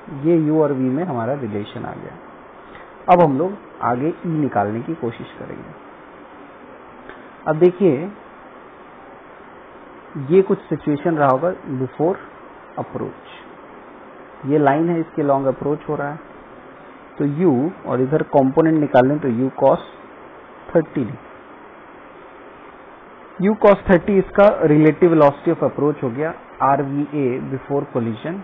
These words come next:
and hence U into root three by two is आरवीए। What is आरवीएस? आरवीएस क्या होगा?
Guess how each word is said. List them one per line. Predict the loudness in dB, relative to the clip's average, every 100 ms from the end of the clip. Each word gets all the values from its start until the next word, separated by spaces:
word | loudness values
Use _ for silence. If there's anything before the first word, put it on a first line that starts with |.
| -16 -12
and | -10 -6
hence | -6 -6 -10 -20 -18 -10 -6
U | -4
into | -2 -4 -4 -4
root | -6 -6
three | -8 -4
by | -4 -6 -8
two | -6 -6
is | -6 -6
आरवीए। | -6 -6 -6 -8 -8 -10 -16 -20 -20 -20 -20 -20 -20 -20 -20 -20 -20 -20 -8
What | -2 -2
is | 2 2
आरवीएस? | 2 2 2 0 -8 -20 -20 -20 -20 -20 -20 -20 -18 -14
आरवीएस | -6 -6 -2 -2 -4 -6 -4
क्या | -2
होगा? | -2 -6 -8